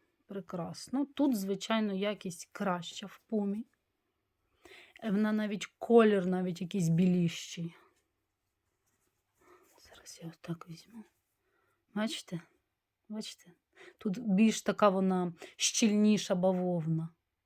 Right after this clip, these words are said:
в Пумі, чим в Сінсай, але за сто двадцять гривень носити там під светри, наприклад, та й взагалі носити, ех,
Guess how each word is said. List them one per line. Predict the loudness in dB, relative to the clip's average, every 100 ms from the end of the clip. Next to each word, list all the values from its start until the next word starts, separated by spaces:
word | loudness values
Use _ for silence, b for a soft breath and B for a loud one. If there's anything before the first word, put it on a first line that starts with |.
| _ _ _ _ _
в | -20 -20
Пумі, | 0 4 4 2 -2 _ b b -4
чим | 0 0
в |
Сінсай, | -2 -2 -2 0 0 0
але | 0 0 0
за | -4
сто | -2 0
двадцять | 2 0 0
гривень | 0 0 -4 -6 -2 2 2 2
носити | 0 -2 -2 -4 -4 -6
там | -2 -2
під | -2 -6
светри, | -2 2 2 2 -2 -2 -2
наприклад, | -2 -2 -6 -6 -8 -8 -14 -20 b b b b b b b _
та | 4
й | 4
взагалі | 4 0 0 4 6
носити, | 4 0 -6 -6 -8 -10 B B B B _ _ _ _ _ _ _ _ _ _ _
ех, | -4 -2